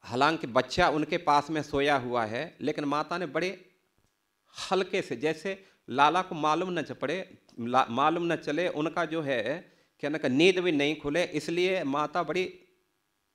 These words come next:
जिसको बोल सकते हैं, हाथ का सहारा दे करके लाला को जो है, क्योंकि उनकी छाती से चिपक करके सोया हुआ था लाला, और बच्चा प्राय माताओं के बच्चे सर से ही, ए, चिपक करके सोते हैं। तो मैया ने धीरे से उठा करके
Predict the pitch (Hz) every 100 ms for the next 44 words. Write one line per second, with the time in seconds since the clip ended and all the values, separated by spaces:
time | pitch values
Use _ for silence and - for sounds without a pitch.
0 | _ _ _ - 110 123 - 135 143 143
1 | 151 - 160 165 160 - _ _ - 127
2 | 156 156 180 160 151 139 156 147 147 156
3 | 147 151 143 139 143 - 127 131 - 147
4 | 147 135 143 110 - - - 147 147 180
5 | 170 165 165 - 143 143 139 - 131 131
6 | 117 117 107 113 107 117 165 - - -
7 | 113 127 - 180 175 151 156 147 139 135
8 | 143 139 131 127 - 135 - 135 131 131
9 | 120 120 113 - _ _ _ - 110 123
10 | 127 - - 131 120 123 - 117 120 127
11 | 139 143 127 123 139 156 156 120 131 165
12 | 170 160 127 - 127 - 117 - 147 117